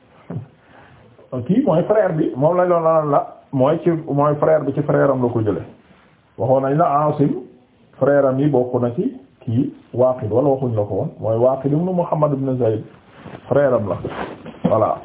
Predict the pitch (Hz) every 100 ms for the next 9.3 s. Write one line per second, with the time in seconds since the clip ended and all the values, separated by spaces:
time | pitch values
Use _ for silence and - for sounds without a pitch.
0 | - - - - - 139 208 190 359 -
1 | - - _ _ _ _ 139 156 - 139
2 | 156 196 - - _ 123 127 156 156 160
3 | - - 135 135 131 117 113 107 95 113
4 | 135 156 156 147 120 139 139 156 139 143
5 | 147 151 151 147 135 127 127 120 123 143
6 | 127 135 147 135 131 131 131 127 127 123
7 | 113 110 113 113 123 117 120 120 113 90
8 | 95 85 73 - - - - - 110 139
9 | 135 131